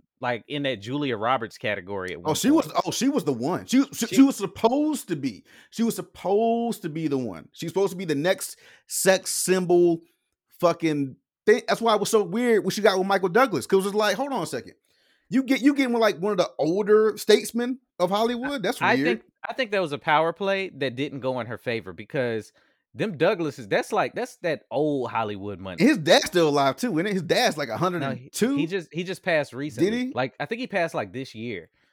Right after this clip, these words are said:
Speaker 2: He might have. I think
Speaker 1: Um,
Speaker 2: you're right.
Speaker 1: yeah, so that's old Hollywood money.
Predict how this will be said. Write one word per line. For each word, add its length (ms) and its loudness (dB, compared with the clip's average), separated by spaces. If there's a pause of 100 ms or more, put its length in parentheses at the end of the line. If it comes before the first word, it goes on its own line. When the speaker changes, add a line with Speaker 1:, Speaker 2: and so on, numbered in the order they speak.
Speaker 2:
He 100 -6
might 220 -4
have. 100 -2
I 200 4
think 80 2
Speaker 1:
Um, 60 -2
Speaker 2:
you're 80 -4
right. 240 -8 (360)
Speaker 1:
yeah, 380 0
so 360 -2
that's 220 -2 (100)
old 380 2
Hollywood 520 -6
money. 380 -16